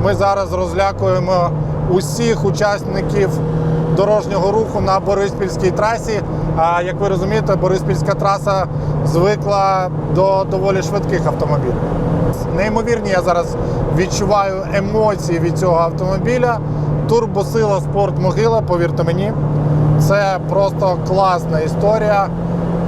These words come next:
ну, яка повертає мене в двотисячні роки, коли просто кожен поважаючий себе хлопець, в якого були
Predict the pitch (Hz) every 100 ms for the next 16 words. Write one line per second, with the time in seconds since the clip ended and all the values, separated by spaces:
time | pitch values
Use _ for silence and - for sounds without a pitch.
0 | - - - - 175 196 208 202 190 165
1 | 175 185 214 202 190 180 208 196 190 180
2 | 180 180 175 175 170 160 139 165 196 220
3 | 208 175 160 165 165 165 - 214 233 170
4 | 170 180 185 180 170 - - - - 170
5 | 196 - 190 165 226 233 214 208 202 196
6 | 196 208 208 202 165 190 185 156 202 208
7 | 202 - 180 151 185 175 180 165 - -
8 | - 147 170 196